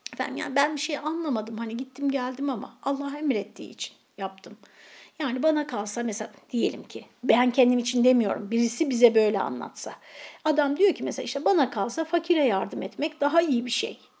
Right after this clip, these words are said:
Hani hacca o kadar para harcayacağımıza diyor ama gitmiş. Niye yapıyor bunu? Diyor ki farz ya diyor, onun için gittim diyor. Allah soracak çünkü diyor.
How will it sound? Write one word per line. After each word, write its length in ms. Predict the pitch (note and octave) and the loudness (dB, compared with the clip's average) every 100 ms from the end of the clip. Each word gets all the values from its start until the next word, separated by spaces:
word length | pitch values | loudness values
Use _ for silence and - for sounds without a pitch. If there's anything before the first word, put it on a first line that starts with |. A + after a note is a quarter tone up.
| _ | _
Hani 240 | - B3 G#3+ | -4 -2 2
hacca 360 | B3+ B3 A#3+ | 2 4 2
o 80 | A#3+ | 2
kadar 320 | A3+ A3+ G#3 | 0 -4 -4
para 260 | A3 G#3 G3 | -2 -2 0
harcayacağımıza 840 | F#3+ G3+ - G#3+ - A#3 G3+ G#3 | -4 -6 -10 -8 -8 -8 -12 -8
diyor 220 | A3+ - - | -4 -4 -2
ama 180 | D4+ G4 | 0 2
gitmiş. 760 | F4 E4 - C#4 - - - _ _ _ | 2 0 0 0 2 -2 -4 _ _ _
Niye 240 | D4+ F#4 | 2 4
yapıyor 400 | F#4+ D4 C#4 B3+ | 4 2 4 2
bunu? 220 | B3+ F4 B4 - - - | 2 -2 -4 -8 -18 0
Diyor 100 | A4+ | 0
ki 100 | F4 | 0
farz 400 | - F4+ G4+ E4 | -2 2 4 4
ya 160 | A3+ G3+ | 2 0
diyor, 140 | - | -2
onun 140 | E4 D#4 | -2 -2
için 240 | - B3+ | -4 -6
gittim 340 | A3+ - G#3 G3+ | -8 -10 -10 -8
diyor. 140 | - | -4
Allah 260 | C4 A#3+ A3+ | -2 0 0
soracak 460 | - A#3+ A3+ G#3 - | 2 2 2 -2 -4
çünkü 340 | A3 G#3 - | -14 -14 -16
diyor. 160 | A3 | -18